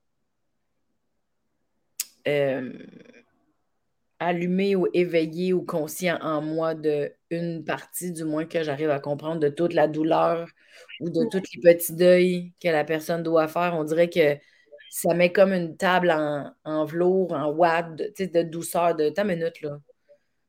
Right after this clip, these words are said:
Speaker 1: Tu sais, j'irai
Speaker 2: Ouais.
Speaker 1: pas parler de, « Ah, ma belle-sœur aussi, elle a déjà vécu. » Tu sais, fuck that, là. Tu sais, tu vas pas là dans la vie. Mais de savoir tous les petits deuils, de tout ce que la personne,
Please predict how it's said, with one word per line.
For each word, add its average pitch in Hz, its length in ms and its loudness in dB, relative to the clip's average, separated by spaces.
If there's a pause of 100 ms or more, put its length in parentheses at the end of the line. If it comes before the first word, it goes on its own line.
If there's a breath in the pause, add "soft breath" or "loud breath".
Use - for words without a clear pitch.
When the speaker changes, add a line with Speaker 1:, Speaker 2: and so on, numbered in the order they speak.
(160)
Speaker 1:
Tu - 60 -20
sais, 170 200 -4
j'irai 175 360 4
Speaker 2:
Ouais. - 20 4
Speaker 1:
pas 208 200 0
parler 175 360 2
de, « 175 100 6
Ah, 185 180 4
ma 175 140 4
belle-sœur 165 440 0
aussi, 156 160 -4
elle 170 80 -6
a 165 40 -6
déjà 151 240 -6
vécu. » 147 280 -8
Tu - 40 -16
sais, 175 120 -4
fuck 180 420 -10
that, 208 240 -4
là. 277 240 -4
Tu - 140 -8
sais, 214 40 -14
tu - 120 -18
vas 143 100 -2
pas 214 160 4
là 196 160 -2
dans 269 100 -4
la 175 80 0
vie. 208 180 -10 (880 loud breath)
Mais 185 360 4
de 190 260 4
savoir 190 460 0
tous 220 180 -2
les 208 120 -4
petits 185 340 -6
deuils, 175 400 2
de 170 140 0
tout 196 320 -6
ce - 140 -18
que 202 100 -2
la 175 140 2
personne, 190 320 -6